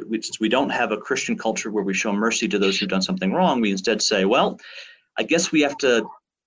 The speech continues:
write them off altogether. They go under the bus. They're canceled. Uh, we, um, we don't wanna have anything to do with them at, at, because to, to, if otherwise we would signal that we don't really believe in justice." That's kind of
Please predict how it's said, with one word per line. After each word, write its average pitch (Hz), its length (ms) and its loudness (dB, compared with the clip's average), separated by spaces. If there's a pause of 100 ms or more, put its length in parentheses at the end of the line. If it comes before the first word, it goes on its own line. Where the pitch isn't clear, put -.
(380)
write 135 200 0
them 131 140 2
off 127 180 0
altogether. 98 560 -2
They 101 80 -4
go 101 160 2
under 135 160 4
the 113 120 2
bus. - 440 -2
They're - 120 -10
canceled. 127 720 -2 (100)
Uh, 95 260 0
we, - 280 8 (600)
um, 92 520 2
we 110 80 -6
don't 117 160 2
wanna 120 160 2
have 104 100 -2
anything 143 320 0
to 120 80 2
do 110 160 2
with 107 160 2
them 95 480 2 (120)
at, 98 140 -6 (100)
at, 104 220 -2 (100)
because 104 680 -2
to, - 140 -10 (360)
to, 113 160 -4 (200)
if 113 120 -4 (140)
otherwise 120 680 2
we 107 100 -4
would 98 160 -6
signal 104 540 -2
that 95 200 0 (380)
we 110 60 -4
don't 110 160 -4
really 107 200 -2
believe 98 360 -4
in 92 100 0
justice." - 560 -6 (840)
That's 101 120 -4
kind 110 200 -2
of 95 100 -4